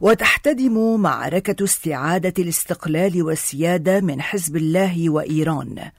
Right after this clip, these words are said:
والرهان على اللبنانيين وعلى حسن اختيارهم في صناديق الاقتراع في أيار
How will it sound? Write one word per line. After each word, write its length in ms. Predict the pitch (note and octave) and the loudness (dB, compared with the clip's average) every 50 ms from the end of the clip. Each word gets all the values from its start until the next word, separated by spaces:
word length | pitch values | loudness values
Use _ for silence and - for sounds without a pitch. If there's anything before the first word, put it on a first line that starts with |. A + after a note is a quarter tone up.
| _ - - - - - - - | _ -20 -20 -20 -20 -18 -18 -6
والرهان 880 | - D#3 D#3 D#3 D3 C#3+ C#3 C#3 C#3+ C#3 C3+ C3 E3+ F3 F3+ D#3+ D3 C#3 | -4 0 0 2 2 0 0 -2 -2 -4 -2 0 0 2 2 2 0 -2
على 300 | A2 G2+ A#2+ D#3 D3+ D3 | -4 -4 -4 -2 -2 -2
اللبنانيين 880 | C#3+ C#3+ D3+ C#3+ C3 D3+ C#3+ C#3+ C#3 C#3 D#3 F#3+ G#3 G3+ G3 F#3+ F#3+ F#3+ - - - - - - - | 0 -2 -2 -4 -4 -6 -6 -6 -4 -2 0 2 4 4 4 4 4 2 0 -6 -14 -20 -20 -8 0
وعلى 440 | - G3 G3+ G3 F#3+ G#3 G#3 G#3 G3 | 4 6 6 8 8 6 6 4 4
حسن 400 | - - D4+ D4+ - - - A#3+ | 2 0 0 0 0 -2 -2 -2
اختيارهم 800 | - - - - G3 G3 A3 B3 B3+ A3 F3 E3 D#3 E3+ D#3 D#3+ | -2 -2 -4 -6 -2 0 2 2 4 4 4 4 2 2 0 0
في 260 | D3 - F3+ F3 D#3+ | -2 -2 -2 -2 0
صناديق 600 | - - F3 D#3+ D#3 D3+ D3 D#3 G3+ A#3 - - | 0 0 0 0 -2 -2 -2 -2 -4 -4 -4 -2
الاقتراع 600 | G#3 G3 G3+ F#3+ - - G3+ F#3+ F#3 F#3+ G#3 G#3+ | -2 -2 -2 -2 -2 -2 0 2 2 2 2 0
في 240 | G#3+ - - G3+ E3+ | -2 -2 -2 -2 0
أيار 580 | E3+ F#3 E3+ G3+ G#3 G3 E3 D3 D3 D3+ D3+ | 0 2 2 4 4 4 4 2 0 -2 -6